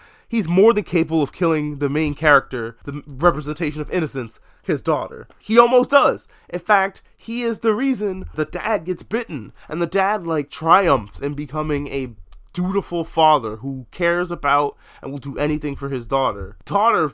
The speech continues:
has to watch him die. Like, well, she doesn't watch him die. He forces her to go inside of the train cubby. He saves everybody. He saves the day at the end, and then jumps off the train car so he doesn't affect anybody else. Like a fucking G.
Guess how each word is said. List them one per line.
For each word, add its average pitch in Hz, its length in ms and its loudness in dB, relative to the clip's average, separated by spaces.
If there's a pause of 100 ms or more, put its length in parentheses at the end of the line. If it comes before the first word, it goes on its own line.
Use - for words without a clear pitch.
(140)
has 160 220 -8
to 156 100 -6
watch 170 360 2
him 151 240 -8
die. 131 440 4
Like, 107 260 -8
well, 175 120 2
she 208 140 -2
doesn't 214 300 6
watch 156 300 4
him 131 100 -4
die. 110 240 0
He 120 160 -8
forces 143 380 -4
her 151 120 2
to 135 80 0
go 127 220 -2
inside 123 340 4
of 113 120 -2
the 117 80 -4
train 123 320 -4
cubby. 113 320 -6
He 240 260 -6
saves 202 520 2
everybody. 208 580 2
He 170 100 -6
saves 180 300 -6
the 170 100 -2
day 160 200 0
at 175 100 -10
the 185 160 -6
end, 196 260 -4 (300)
and 151 160 -6
then 180 340 2 (260)
jumps 175 360 0
off 170 260 0
the 147 100 -6
train 151 300 -4
car 139 160 0
so - 140 -8
he 147 80 -2
doesn't 123 180 0
affect 120 260 -6
anybody 113 400 -4
else. 101 240 -8 (200)
Like 127 120 -4
a 135 60 -6
fucking 127 460 -6
G. 107 400 -10